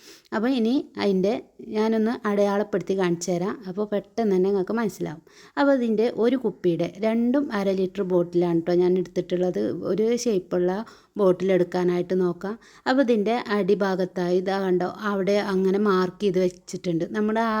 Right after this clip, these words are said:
ഒരു, ഏ, ബ-, അടിഭാഗം ജോയിന്റ് ആണ് ആ ഒരു സൈഡ് ഉണ്ടല്ലോ, ആ ഭാഗം ഒന്ന്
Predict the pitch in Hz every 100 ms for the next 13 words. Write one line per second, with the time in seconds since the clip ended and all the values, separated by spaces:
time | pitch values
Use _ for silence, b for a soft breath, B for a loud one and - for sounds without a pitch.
0 | 220 214 220 226 B B - 214 202 190
1 | 185 190 196 196 196 196 220 220 196 190
2 | 190 202 208 202 185 196 - 185 190 190
3 | 185 196 - 185 170 180 170 170 - 214
4 | 214 190 180 175 180 190